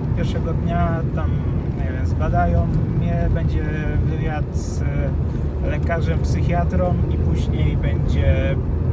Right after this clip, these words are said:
dostanę tam plan zajęć czy, czy coś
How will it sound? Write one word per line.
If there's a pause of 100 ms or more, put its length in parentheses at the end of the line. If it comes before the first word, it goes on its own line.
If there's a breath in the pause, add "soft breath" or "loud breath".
(220)
dostanę
tam (400)
plan
zajęć
czy,
czy
coś